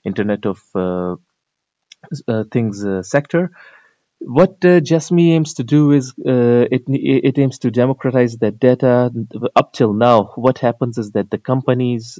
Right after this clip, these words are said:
uh, uh, have your data and they, uh, sell your data without having a, you having a share in it, guys. So that, I think that's unfair. <laughs> Obviously, you might have seen a Social Dilemma as well.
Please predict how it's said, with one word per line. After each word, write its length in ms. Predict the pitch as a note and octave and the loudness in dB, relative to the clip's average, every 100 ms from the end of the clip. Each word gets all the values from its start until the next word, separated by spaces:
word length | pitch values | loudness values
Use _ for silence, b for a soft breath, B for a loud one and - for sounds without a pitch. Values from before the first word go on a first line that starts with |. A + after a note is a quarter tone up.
| - | -6
uh, 600 | G#2+ G2+ G2+ G2+ G2+ G2+ - - | -4 -2 -2 -2 -2 -2 -6 -2
uh, 260 | G2 G2 | -2 -2
have 300 | G#2+ A2+ A2+ | -2 2 2
your 180 | A2 F#2+ | 0 -4
data 500 | F#2+ A#2+ B2 A#2 A2 G#2+ | -2 -2 0 0 0 0
and 180 | G2+ | -4
they, 220 | G2+ G2 G2 B B B B B | -2 -2 -4 B B B B B
uh, 380 | A2 G#2 G2+ G2 | -2 0 0 0
sell 340 | F#2+ - C3+ C#3 | -2 2 2 4
your 160 | C3+ | 2
data 680 | A#2+ B2+ B2 C3 B2 A#2+ A#2+ | 2 0 0 -2 -2 -2 -4
without 520 | A2 G#2 A#2 A#2 B2 - | -4 -2 2 2 2 -2
having 400 | A2+ A2+ A2+ G#2 - | -4 -2 -6 -8 -6
a, 100 | A2 G#2+ | -6 -6
you 300 | A#2+ G#2+ C3+ | -10 -2 0
having 340 | A2+ G#2 G#2+ G2+ | 0 0 -2 -6
a 40 | |
share 420 | - - A2+ G2+ | -6 0 2 2
in 140 | F2+ F2 | 0 -6
it, 100 | - | -6
guys. 460 | F#2 F2 F2 - _ b b b b | -4 -4 -6 -14 _ b b b b
So 420 | - A#2 A2 G#2+ | -2 2 4 2
that, 260 | G#2 A2 - | 2 0 2
I 220 | G#2 A2 | 0 0
think 260 | C3+ B2+ | 0 0
that's 260 | G#2+ A#2 A#2 | 2 0 0
unfair. 540 | G#2+ G#2 C#3+ D3+ D#3 - | -4 0 2 4 2 0
<laughs> 40 | |
Obviously, 640 | - D3+ C3 B2+ - B2 | -2 -2 -2 -4 -2 -2
you 260 | A#2+ A#2 A#2 | 0 0 0
might 280 | B2 C3 C3+ | 2 2 2
have 160 | B2 | -2
seen 460 | - - C3 B2+ B2 | -4 -4 -2 -2 -2
a 100 | A2+ | -6
Social 500 | - B2 A#2+ C3 A#2 | -4 -2 -2 -2 -2
Dilemma 560 | G#2+ G2 G#2 A#2 A#2 A#2+ | 0 0 2 0 0 -2
as 220 | A2 G#2 | -2 -2
well. 320 | A2 A2 A2 | 0 0 0